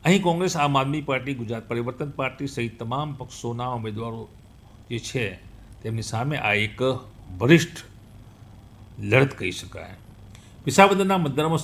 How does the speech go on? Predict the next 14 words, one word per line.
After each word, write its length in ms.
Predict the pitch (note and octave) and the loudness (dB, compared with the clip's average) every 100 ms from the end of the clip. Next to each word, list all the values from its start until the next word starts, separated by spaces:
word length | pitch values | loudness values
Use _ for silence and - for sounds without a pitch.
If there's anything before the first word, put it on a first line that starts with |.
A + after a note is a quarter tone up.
| - | 4
સૌથી 400 | F3+ F#3+ G3 C3 | 4 4 0 0
મોટો 300 | A#2+ B2 A#2+ | 0 -2 0
દર 180 | C3 C3 | 0 0
છે 200 | D3 D3 | -4 -2
કે 160 | C3+ | -2
અહીં 220 | A2+ A#2+ | -2 -4
જીતેલા 380 | G#2 A2+ C#3 D3 | -6 -4 -2 0
ઉમેદવાર 360 | C#3 A#2+ B2 A#2+ | 0 -2 -2 -2
ફરીથી 320 | A#2+ B2+ C3+ | -4 -4 -4
પક્ષ 220 | B2+ A#2+ | -6 -6
પલટો 240 | C3 C3+ D3+ | -8 -6 -6
નહીં 280 | C#3+ C#3+ | -4 -4
કરે 140 | E3 D3 | -4 -6
ને, 160 | G2+ | -8